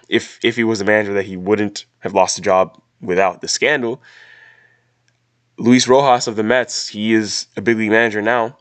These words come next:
He would be a quality control coach, not a big league manager, if not for that scandal. Pretty crazy. So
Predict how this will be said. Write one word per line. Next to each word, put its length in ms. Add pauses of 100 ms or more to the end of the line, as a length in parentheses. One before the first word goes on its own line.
(220)
He 140
would 100
be 200
a 60
quality 300
control 380
coach, 320
not 140
a 180 (580)
big 180
league 180
manager, 380
if 360
not 260
for 140
that 200
scandal. 460 (1600)
Pretty 220
crazy. 480 (680)
So 420